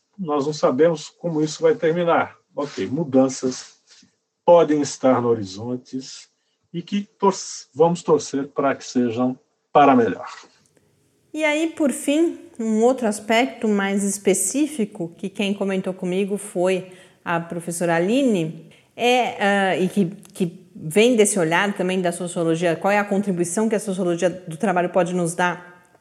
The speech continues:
Speaker 2: pra compreender e pra enfrentar esse momento que a gente está atravessando.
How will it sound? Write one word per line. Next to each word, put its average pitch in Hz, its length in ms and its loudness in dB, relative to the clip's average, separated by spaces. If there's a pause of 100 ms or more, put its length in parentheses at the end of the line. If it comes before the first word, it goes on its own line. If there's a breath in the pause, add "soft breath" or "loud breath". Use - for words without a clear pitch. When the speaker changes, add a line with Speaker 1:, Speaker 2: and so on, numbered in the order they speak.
(140)
Speaker 2:
pra 185 160 0
compreender 208 840 2
e 196 40 0
pra 190 140 -2
enfrentar 190 560 -2
esse 220 140 -6
momento 185 360 -6
que 180 100 -4
a 175 40 -2
gente 170 560 -8
está - 240 -4
atravessando. 170 680 0